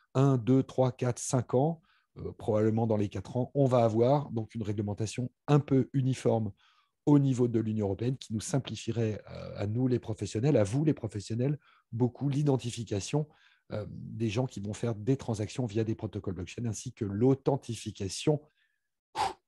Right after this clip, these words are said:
je sais que ça fait des phrases un peu longues, l'authentification des terminaux qui permettent d'y arriver. Voilà pour cette partie, euh, identification, authentification. Euh, vous voyez que les termes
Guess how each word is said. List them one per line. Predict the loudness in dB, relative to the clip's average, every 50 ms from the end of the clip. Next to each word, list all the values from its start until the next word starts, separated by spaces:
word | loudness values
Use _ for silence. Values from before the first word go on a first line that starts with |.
| _ _ _ _ _ _
je | -20 -16 -14
sais | -8 -6 -6 -6
que | -6
ça | -6
fait | -6 -6
des | -6 -6
phrases | -6 -6 -8 -6 -6 -6
un | -8
peu | -8 -8 -8
longues, | -6 -6 -6 -6 -8 -12 _ _ _ _ _
l'authentification | 0 2 2 2 0 -2 -2 -4 -6 -6 -6 -4 -4 -4 -4 -2 -2 -2
des | 0 2 0 0
terminaux | 0 -2 -4 -2 -2 -2 0 0 0 -2 -2 _ _ _ _ _ _ _ _ -20 -20 -16 -10
qui | -6 -6 -2
permettent | 2 2 4 6 6 6 6
d'y | 6 6
arriver. | 6 6 6 4 0 -6 _ _ _ _ _ _ _ _ _ _ _ _ _ _ _ _ _ _ _ _ _ _ _ _ _ _ -20 -20 -20 _ _ _ _ _ _ _ _ _
Voilà | 6 6 6 6
pour | 6 4 -2
cette | -2 -4 -2 0
partie, | -2 -2 -2 -6 -10 -6 -4 -2 -2 -2 -2 0
euh, | 0 2 2 2 0 -2 -4 -8 _ -8
identification, | -6 -4 0 0 0 0 0 -2 -6 -8 -6 -6 -6 -2 -2 -2 -2 -4 -4 -4 -4 -2 0 0
authentification. | 0 0 2 0 -2 -2 -4 -10 -10 -8 -10 -8 -4 -4 -4 -4 -4 -4 -4 -2 -2 -2 -4 -6 _ _ _ _ _ _ _ _ -8
Euh, | -6
vous | -6
voyez | -4 -4 -4 -4
que | -2 -2 -2
les | -2
termes | -2 0 0 0 2 0 -2 -4